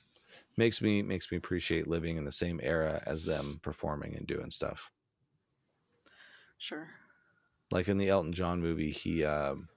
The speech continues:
Speaker 1: did you see that movie? The biopic?
Speaker 2: Mm-hmm.
Speaker 1: He plays the troubadour and does, like, Crocodile Rock, I think,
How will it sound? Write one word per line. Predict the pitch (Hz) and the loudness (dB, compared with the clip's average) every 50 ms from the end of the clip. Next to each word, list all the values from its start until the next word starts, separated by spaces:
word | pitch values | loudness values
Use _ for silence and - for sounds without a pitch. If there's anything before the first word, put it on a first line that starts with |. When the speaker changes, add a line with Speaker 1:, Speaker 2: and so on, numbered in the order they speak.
| _ _ - | _ _ -2
Speaker 1:
did | 101 95 | 0 0
you | 101 101 | 2 4
see | - 110 | 6 6
that | 107 107 104 | 6 6 4
movie? | 104 104 104 110 120 120 - _ _ _ _ _ _ _ _ _ _ | 2 2 2 2 0 0 -4 _ _ _ _ _ _ _ _ _ _
The | - 90 | -4 0
biopic? | 82 80 78 - 82 82 - 220 214 180 196 | 2 4 4 4 2 2 2 2 2 4 2
Speaker 2:
Mm-hmm. | 196 196 190 - - - - - - - | 0 -2 -2 -6 -12 -16 -16 -18 -16 -2
Speaker 1:
He | - 104 95 | 2 2 2
plays | - - - 95 90 90 85 | 2 4 6 6 6 6 4
the | - 80 | 2 -2
troubadour | - - - 95 92 87 90 90 92 92 92 92 90 | -2 2 4 4 6 6 6 6 8 8 8 8 6
and | 85 78 | 4 2
does, | 85 82 78 80 | 2 2 2 2
like, | 78 71 - - _ _ _ _ | 0 0 -2 -6 _ _ _ _
Crocodile | - - 82 78 - 95 90 85 82 82 82 | 2 4 4 4 4 2 0 2 2 2 2
Rock, | 82 85 82 82 85 85 - 92 | 2 4 4 4 2 0 -2 -4
I | 90 | -6
think, | 87 - 95 90 90 92 - - - | -4 -4 -2 -2 -2 -4 -6 -8 -16